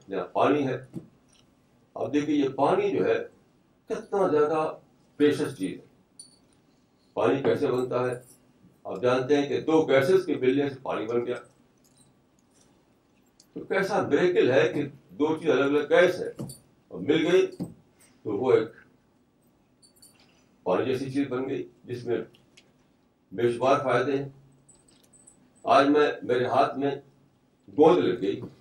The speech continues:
اور اس کو مجھے صاف کرنا تھا، میں نے پیپر سے پوچھا تو صاف نہیں ہوا۔ میں نے کہا میرے پاس گولڈ ہو، سلور ہو یا نوٹ ہو، ڈالر ہو تو اس سے صاف کروں تو صاف نہیں ہوگا۔ اور جب میں پانی میں گیا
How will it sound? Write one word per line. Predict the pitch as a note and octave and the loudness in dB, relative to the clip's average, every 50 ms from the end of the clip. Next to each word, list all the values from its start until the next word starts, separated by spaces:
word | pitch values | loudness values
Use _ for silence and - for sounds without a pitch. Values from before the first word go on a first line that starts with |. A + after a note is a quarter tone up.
| _ _ _ _ _ _ | _ _ _ _ _ _
اور | _ - B2 A#2+ | _ -6 -6 -6
اس | C3 C#3 | -4 -6
کو | D3 | -6
مجھے | C3+ C3 C3+ C3 | -4 -4 -4 -4
صاف | - - B2 - - - | -2 -2 -2 -2 -2 -4
کرنا | - F#2+ F#2 F2+ F2+ | -6 -6 -4 -4 -4
تھا، | - - - - - _ _ _ _ _ _ _ _ _ _ _ _ _ _ _ _ _ _ _ - | -4 -6 -8 -10 -14 _ _ _ _ _ _ _ _ _ _ _ _ _ _ _ _ _ _ _ -14
میں | G2 A2 C3 C#3+ | -6 -2 0 2
نے | D3 C#3+ | 2 2
پیپر | - B2 B2 C3+ C#3+ C#3 | 0 0 0 0 0 -2
سے | C#3 C#3 B2 | -2 -4 -4
پوچھا | - B2+ C3 - - - | -4 -4 -2 -2 -2 -4
تو | - - | -4 -6
صاف | - - - - - | -6 -8 -8 -8 -6
نہیں | A2 A2 A#2 | -6 -6 -6
ہوا۔ | A2 - - - - _ _ _ _ _ _ _ _ _ _ _ _ _ _ _ _ _ _ _ _ _ _ _ _ _ _ _ _ - | -6 -8 -12 -14 -16 _ _ _ _ _ _ _ _ _ _ _ _ _ _ _ _ _ _ _ _ _ _ _ _ _ _ _ _ -8
میں | G#2+ A#2+ B2+ C3 | -6 -4 -2 -2
نے | C#3 C#3+ | -2 -2
کہا | C#3+ C3+ B2 | -2 -2 -4
میرے | B2 B2 B2 A#2+ | -4 -4 -4 -2
پاس | - B2 A#2 A2+ | 0 0 0 0
گولڈ | - - B2 C#3+ D3+ C#3+ B2 | 2 4 6 6 6 6 4
ہو، | A#2+ B2 B2 B2 A2+ - | 2 2 2 2 0 -2
سلور | - - - - B2+ C3 D3+ E3 E3 D#3+ - | -4 -10 -12 -6 -4 -2 2 2 2 2 2
ہو | - - - - - _ _ _ _ _ _ _ _ _ _ _ _ _ _ _ _ _ _ _ _ _ - | 0 -4 -4 -6 -10 _ _ _ _ _ _ _ _ _ _ _ _ _ _ _ _ _ _ _ _ _ -2
یا | - A2+ A2 | 0 2 2
نوٹ | - - A#2 - - - - | 2 4 4 4 4 4 2
ہو، | A2+ A#2+ B2+ B2+ | 0 0 0 0
ڈالر | - - - C#3+ D3 D3 | 0 0 2 2 2 2
ہو | C#3+ C#3 | 2 0
تو | - - - | -4 -6 -8
اس | - - | -6 -6
سے | D#3+ D3 - - - _ _ _ _ _ | -6 -6 -6 -8 -12 _ _ _ _ _
صاف | - C3 B2+ B2+ C3 | -4 -2 -2 -2 -2
کروں | C#3+ D3 | -4 -6
تو | D3 | -6
صاف | - - - - F2+ F2 | -6 -8 -10 -10 -6 -4
نہیں | - - | -4 -4
ہوگا۔ | - - - - _ _ - - - - _ _ _ _ _ _ _ _ _ _ _ | -4 -4 -10 -14 _ _ -20 -20 -20 -20 _ _ _ _ _ _ _ _ _ _ _
اور | - - C#3+ | -6 2 4
جب | D3 C#3+ C#3 | 4 4 6
میں | D3 D3+ D3 C#3 | 4 4 4 4
پانی | A2+ A2 A2 C#3 D3+ D#3 | 2 2 2 2 2 0
میں | D3+ D#3+ | -2 0
گیا | F#3 F#3+ - - - | 0 0 0 -2 -4